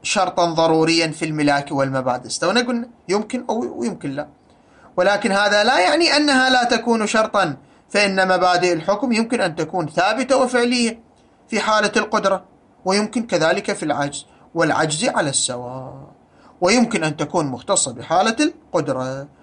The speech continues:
ويكون انتفاء التكليف عن العاجز لعدم المقتضي وعدم الملاك رأساً. طبعًا هذا كان مناسب أن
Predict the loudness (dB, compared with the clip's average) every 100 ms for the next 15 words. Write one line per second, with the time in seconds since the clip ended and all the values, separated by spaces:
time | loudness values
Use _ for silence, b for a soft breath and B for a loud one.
0 | b -2 -2 0 -4 -4 -6 -4 -2 -2
1 | -4 -10 -6 -6 -6 -6 -6 -4 -2 -2
2 | -4 -8 -4 0 2 0 0 -2 0 0
3 | 0 -2 -8 _ -2 0 0 -2 -4 -4
4 | 0 0 0 -4 -6 -14 _ _ -4 -2
5 | -4 -8 B B B 0 2 4 4 2
6 | 2 2 4 4 4 4 2 0 -2 -2